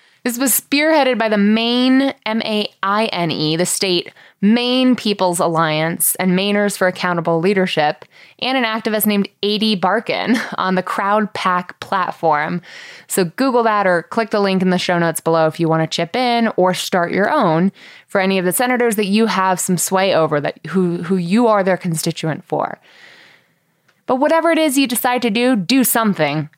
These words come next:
and then move on. Because the feeling of helplessness that comes with doing nothing and venting only is unpleasant,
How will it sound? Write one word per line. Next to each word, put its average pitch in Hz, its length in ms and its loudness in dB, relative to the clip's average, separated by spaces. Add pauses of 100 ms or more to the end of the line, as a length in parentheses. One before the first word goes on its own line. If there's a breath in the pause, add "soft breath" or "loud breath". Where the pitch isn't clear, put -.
and 185 120 2
then 170 140 2
move 156 200 0
on. 131 240 -4 (420 loud breath)
Because 220 260 0
the 208 80 0
feeling 262 360 0
of 208 80 -2
helplessness 240 680 0
that - 140 -4
comes 202 260 0
with 185 140 -2
doing 170 280 2
nothing 190 360 -2
and 185 100 2
venting 175 480 -2
only 285 440 2
is 233 120 -2
unpleasant, 247 880 -2